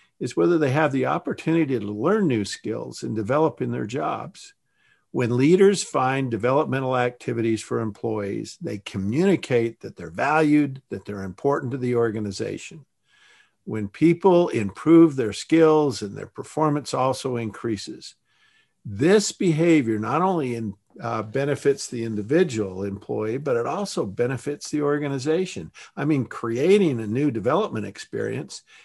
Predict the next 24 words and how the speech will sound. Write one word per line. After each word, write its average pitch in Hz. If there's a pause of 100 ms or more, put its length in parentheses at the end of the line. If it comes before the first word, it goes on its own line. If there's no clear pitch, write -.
(120)
enables 127
team 196
members 120
to -
move 135
into 120
new 139
jobs 135
and 110
expand 123
their 110
current 110
assignments. - (360)
This 165
sends 151
a 113
clear 165
signal 107
that 107
even 190
amid 120
a 143
pan-, 127 (360)
oops, -